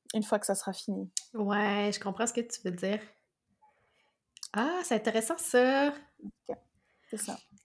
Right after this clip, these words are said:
Speaker 2: Très intéressant. Euh, donc, oui, euh, on a commencé ça un peu, euh, rapidement.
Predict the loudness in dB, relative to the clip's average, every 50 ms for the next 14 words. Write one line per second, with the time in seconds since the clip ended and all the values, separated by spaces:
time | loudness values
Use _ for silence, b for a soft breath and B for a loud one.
0 | _ _ _ _ _ _ _ _ -12 -4 0 2 4 4 4 4 4 4 4 4
1 | 4 2 2 0 -6 -20 _ _ _ _ _ _ _ _ _ _ _ _ _ _
2 | _ _ _ -20 -16 -14 -12 -4 0 4 4 6 6 6 6 6 4 4 6 8
3 | 8 8 8 6 2 -4 -8 -10 -10 0 6 10 10 10 10 8 2 2 4 6
4 | 6 6 6 6 6 8 8 6 4 2 0 0 2 2 2 2 2 2 2 4
5 | 6 6 8 8 8 8 8 8 10 10 12 12 12 10 8 8 6 6 4 4
6 | 2 2 0 0 -2 -4 -6 -10 _ _ _ _ _ _ _ _ _ _ _ _
7 | _ _ -10 -6 -2 -2 -2 -2 -2 -4 -4 -2 0 2 6 6 8 8 6